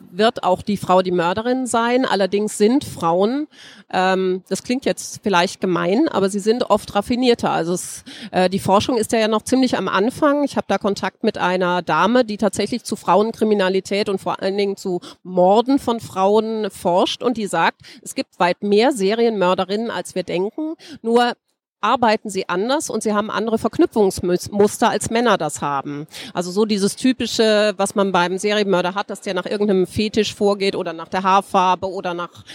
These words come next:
der Nationalität oder dem Beruf. Ähm, das gibt's so bei der Frau nicht und das finde ich eigentlich eine ganz spannende Sache. Und ich glaube,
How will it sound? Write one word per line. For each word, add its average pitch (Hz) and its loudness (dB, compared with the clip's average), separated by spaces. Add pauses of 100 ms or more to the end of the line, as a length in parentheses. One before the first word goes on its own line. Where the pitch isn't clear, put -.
(320)
der 175 4
Nationalität 208 0
oder 190 -8
dem 220 0
Beruf. 240 4 (320)
Ähm, 202 -2
das - -4
gibt's - -6
so 202 4
bei 180 4
der 180 4
Frau 170 0
nicht 196 0
und 196 -2
das 196 -2
finde 233 0
ich - -6
eigentlich 220 0
eine - 2
ganz 185 2
spannende 214 2
Sache. 160 -2
Und 185 0
ich - -10
glaube, 202 2